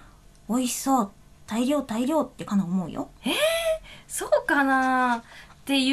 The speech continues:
Speaker 2: うふうに、
Speaker 1: うん。
Speaker 2: カナが言ってたので、
Speaker 1: え？うん。
Speaker 2: みんなは、ドリパボのみんなに、
Speaker 1: うん。
Speaker 2: 美味しそうと思うかどうか聞いてみました。
Speaker 1: え？あ、みんな、みんなね、美味しそうって思ってるはずだよ。
Speaker 2: それはどうかな。
Speaker 1: うん。
Speaker 2: じゃあまず、
Speaker 1: どう？うん。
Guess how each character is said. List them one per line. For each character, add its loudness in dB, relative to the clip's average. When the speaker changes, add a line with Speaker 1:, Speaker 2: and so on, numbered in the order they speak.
Speaker 2:
う -2
ふ -4
う 4
に、 2
Speaker 1:
う 4
ん。 6
Speaker 2:
カ 6
ナ 6
が 8
言 0
っ -4
て 0
た 8
の 2
で、 6
Speaker 1:
え？ 8
う -2
ん。 6
Speaker 2:
み 8
ん 6
な 6
は、 6
ド 2
リ 4
パ 6
ボ 8
の 6
み 2
ん 0
な 6
に、 0
Speaker 1:
う 6
ん。 6
Speaker 2:
美 6
味 4
し 0
そ 4
う -2
と 4
思 4
う -2
か 4
ど -2
う -4
か 0
聞 0
い -2
て 4
み 4
ま 8
し -2
た。 -6
Speaker 1:
え？ 6
あ、 8
み 6
ん 2
な、 0
み 2
ん 2
な 6
ね、 6
美 4
味 0
し -2
そ 0
う 2
っ -4
て 0
思 6
っ -2
て -2
る 0
は 0
ず 2
だ 4
よ。 0
Speaker 2:
そ -10
れ 2
は 4
ど 10
う -2
か -4
な。 -10
Speaker 1:
う 0
ん。 4
Speaker 2:
じ 10
ゃ 10
あ 4
ま 8
ず、 -2
Speaker 1:
ど 2
う？ 6
う 6
ん。 4